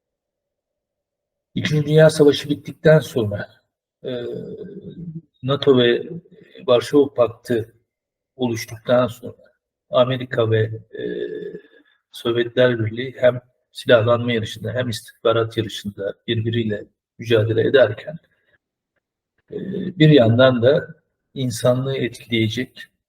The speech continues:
insanlığa daha değişik yollardan zarar verebilecek,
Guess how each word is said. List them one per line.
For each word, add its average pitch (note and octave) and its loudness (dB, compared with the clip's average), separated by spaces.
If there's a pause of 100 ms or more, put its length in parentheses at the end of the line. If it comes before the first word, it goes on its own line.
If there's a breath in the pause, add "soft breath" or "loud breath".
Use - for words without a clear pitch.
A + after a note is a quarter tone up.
insanlığa A#2+ -2
daha B2 6
değişik - -2
yollardan A2+ 0
zarar A2 0
verebilecek, G#2+ -4